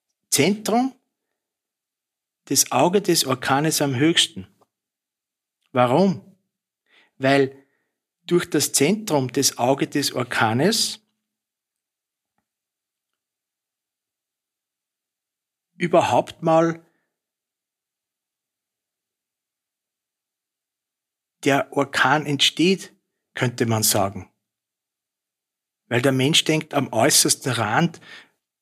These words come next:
durch den großen Radius, ist die Energie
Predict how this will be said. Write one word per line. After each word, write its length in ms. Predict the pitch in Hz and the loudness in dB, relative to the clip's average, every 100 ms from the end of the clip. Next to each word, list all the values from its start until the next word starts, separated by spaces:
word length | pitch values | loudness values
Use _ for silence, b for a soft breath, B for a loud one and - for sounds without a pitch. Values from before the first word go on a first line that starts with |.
| _ | _
durch 200 | - 139 | -4 -4
den 260 | - 139 131 | 0 -2 -2
großen 440 | - 139 147 151 | -2 0 2 0
Radius, 640 | 123 104 143 160 147 135 - B B - | 0 0 2 2 0 0 -4 B B -6
ist 380 | 139 - - _ - | -2 -2 -2 _ -2
die 100 | 135 | 0
Energie 640 | 131 123 123 147 175 139 | 2 0 -2 0 0 0